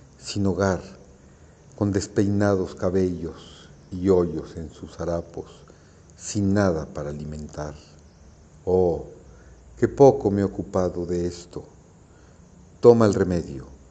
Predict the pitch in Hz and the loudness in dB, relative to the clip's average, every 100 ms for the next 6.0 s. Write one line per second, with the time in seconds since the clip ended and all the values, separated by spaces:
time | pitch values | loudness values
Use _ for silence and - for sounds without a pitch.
0 | - - - - - 127 123 113 98 - | -20 -20 -20 -20 2 8 8 8 2 0
1 | 90 80 71 - - - - - - - | -2 -2 -6 -16 -20 -20 -20 -20 -20 -20
2 | - - - - - - 113 98 - 85 | -20 -16 -16 -14 -8 0 2 2 -2 -6
3 | - 87 82 78 95 80 71 - - - | -6 -10 -10 -6 -6 -6 -10 -18 -20 -20
4 | - - - 95 - 98 92 87 101 - | -20 -12 -2 0 2 2 2 0 -4 0
5 | 95 98 98 90 - 98 87 82 - | 4 4 2 -4 -8 -6 -4 -6 -12